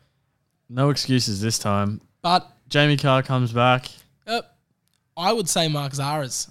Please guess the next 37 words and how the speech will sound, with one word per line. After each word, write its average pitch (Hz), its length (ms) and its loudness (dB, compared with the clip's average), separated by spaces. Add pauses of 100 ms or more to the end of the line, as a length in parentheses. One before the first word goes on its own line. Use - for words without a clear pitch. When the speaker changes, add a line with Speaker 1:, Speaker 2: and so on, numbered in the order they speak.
Speaker 2:
I'm 143 200 -10
Thunderstruck's 127 500 -14
jockey, 120 340 -16 (300)
not 143 220 -14 (200)
Jamie 123 300 -12
Carr. 123 320 -8 (420)
Ja-, 151 60 -6
as 156 220 -4
good 185 120 -4
as 196 60 -4
Jamie 196 240 -4
Carr 180 300 -2
is, 180 400 -4 (1000)
the 139 80 -10
results 160 340 -4
show 151 480 -2 (600)
he's 131 160 -8
had 139 160 -4
more 139 160 -2
success 131 400 -8
under 127 180 -8
Mark 123 260 -8
Zahra. 151 440 -8 (380)
Jamie 143 260 -6
Carr's 139 260 -6
taken 131 300 -6
over 156 240 -4
after 143 320 -4
she 131 180 -12
got 131 160 -8
off 123 220 -8
Zaki. 139 440 -6 (1120)
And 127 340 -6 (360)
I 190 80 0
don't 202 60 2
know, 143 240 0
maybe, 151 580 0